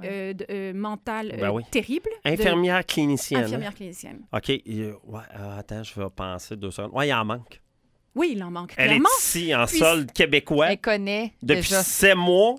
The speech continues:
Speaker 1: Elle connaissait son
Speaker 3: On
Speaker 1: hôpital,
Speaker 3: dit, hey, euh,
Speaker 1: son
Speaker 3: attendez.
Speaker 1: équipe.
Speaker 2: Deux ans après qu'elle s'est bien, bien sûr intégrée, elle est francophone, elle était en emploi. Deux ans après, on lui dit, « Non, ben finalement, non. » Et actuellement, il y a d'autres immi-, étrangers, euh,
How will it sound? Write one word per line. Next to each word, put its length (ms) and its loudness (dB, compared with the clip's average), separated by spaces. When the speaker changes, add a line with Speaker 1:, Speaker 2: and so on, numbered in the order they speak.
Speaker 1:
Elle 80 -10
connaissait 300 -2
son 100 -6
Speaker 3:
On 60 -4
Speaker 1:
hôpital, 340 4
Speaker 3:
dit, 80 4
hey, 220 4
euh, 320 0
Speaker 1:
son 80 -2
Speaker 3:
attendez. 300 4
Speaker 1:
équipe. 200 -6
Speaker 2:
Deux 360 -2
ans 80 0
après 580 0
qu'elle 160 -4
s'est 180 -6
bien, 140 -4
bien 160 -2
sûr 240 -6
intégrée, 800 -4
elle 160 -2
est 60 -4
francophone, 880 -4
elle 160 -2
était 220 -4
en 160 -8
emploi. 260 -8
Deux 200 -8
ans 60 -6
après, 200 -10
on 60 -10
lui 120 -10
dit, « 120 -18
Non, 140 -8
ben 140 -10
finalement, 540 -12
non. » 340 -6
Et 120 0
actuellement, 680 -8
il 140 -6
y 100 -2
a 80 -2
d'autres 540 -6
immi-, 260 -6
étrangers, 720 -8
euh, 520 -8